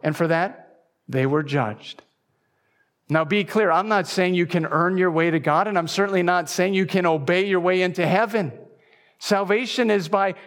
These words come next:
grace alone, through faith alone, in Christ alone.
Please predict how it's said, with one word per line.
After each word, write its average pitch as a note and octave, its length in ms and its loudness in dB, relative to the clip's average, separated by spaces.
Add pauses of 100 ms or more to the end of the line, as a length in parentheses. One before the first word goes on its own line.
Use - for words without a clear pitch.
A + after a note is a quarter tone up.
grace G#3+ 320 0
alone, G#3 280 2
through G#3 180 -2
faith G#3 280 0
alone, G#3+ 280 2
in A3 120 0
Christ B3 520 -4
alone. C#3 440 -2